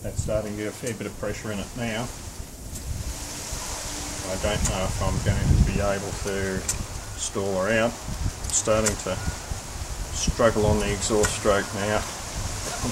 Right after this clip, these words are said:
struggling to hold on as well. That's it. But as you can see, there's obviously not much volume there, so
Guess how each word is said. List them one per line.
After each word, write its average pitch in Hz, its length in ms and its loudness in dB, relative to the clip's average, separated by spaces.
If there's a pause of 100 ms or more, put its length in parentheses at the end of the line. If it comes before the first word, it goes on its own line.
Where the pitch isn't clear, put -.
struggling - 560 0
to - 100 4
hold 110 220 4
on 113 160 4
as 101 240 0
well. 95 240 0 (4000)
That's 113 240 -2
it. 104 140 -2 (2750)
But 117 200 6 (220)
as 117 140 -2
you 120 100 -4
can 107 80 -2
see, - 160 2
there's - 680 2
obviously 113 540 4
not 117 160 4
much 104 220 -2
volume 110 460 2
there, 110 220 2
so - 220 0